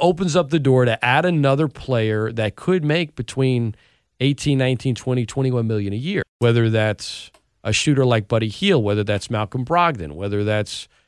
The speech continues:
um, a sign and trade involving Goran Dragic, though I don't think they're gonna add another point guard at this point. Like that, plus you get a mid-level exception. Maybe that's Josh Hart coming back, maybe it's not,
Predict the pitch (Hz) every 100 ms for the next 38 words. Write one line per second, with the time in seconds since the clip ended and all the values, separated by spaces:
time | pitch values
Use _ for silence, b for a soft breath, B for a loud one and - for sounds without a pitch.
0 | _ _ _ - 110 107 110 107 104 104
1 | 110 120 107 107 113 123 123 - 123 127
2 | 117 107 117 127 127 117 120 113 113 147
3 | 156 139 - 117 117 120 110 104 107 110
4 | 117 180 185 131 110 95 92 90 92 -
5 | - - - - 127 123 _ b b b
6 | _ _ _ - - _ 196 120 175 202
7 | 156 _ - 233 220 - 180 165 165 156
8 | 160 147 139 131 117 - 101 92 135 123
9 | 98 98 92 90 - 95 87 - 87 85
10 | 95 92 87 92 - 92 87 80 - 80
11 | 82